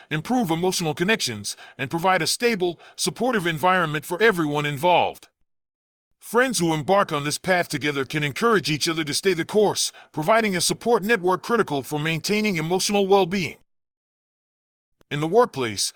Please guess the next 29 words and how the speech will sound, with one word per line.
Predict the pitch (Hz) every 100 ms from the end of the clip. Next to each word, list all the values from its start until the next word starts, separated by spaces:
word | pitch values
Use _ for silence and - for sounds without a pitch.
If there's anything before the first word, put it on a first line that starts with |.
| - -
the |
shared | 135 - 240 190
values | 202 202 185 151
of | 131
paleo | - 220 214 160
adherence | 131 135 170 127 -
can | - 156
lead | 196 240
to | 185
the | -
formation | - 170 196 214 175
of | 135 113
wellness | 175 202 185 -
groups, | 156 156 - - -
healthy | - 226 - 180
lunch | 196 202
circles, | - 165 147 117 101 - -
and | - 147
support | - - 254 233
systems | - 160 139 135 123
that | 139 151
enhance | 147 202 202
the | - 160
overall | 190 196 185 180 165
social | - 180 175
fabric | 151 190 175 156 -
of | 156 151
an |
organization. | 175 165 160 151 190 147 76